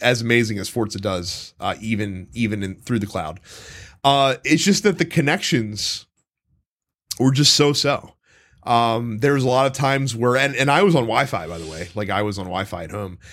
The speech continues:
where I would have spotty connection issues where the game would just lock up, but continue running on the cloud. So basically, one, it had, like, the stream had to catch back up to where,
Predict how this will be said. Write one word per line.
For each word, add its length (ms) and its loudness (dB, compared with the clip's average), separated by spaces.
where 280 6
I 140 6
would 80 4
have 240 2
spotty 320 2
connection 420 0
issues 320 2
where 120 2
the 80 0
game 360 2
would 120 2
just 200 -4
lock 300 0
up, 300 2
but 180 0
continue 420 0
running 520 0
on 220 4
the 60 -4
cloud. 480 2
So 120 4
basically, 440 4
one, 240 0
it 80 0
had, 260 0
like, 220 2
the 80 -6
stream 380 0
had 120 2
to 60 0
catch 320 -2
back 240 2
up 140 -2
to 120 -4
where, 480 0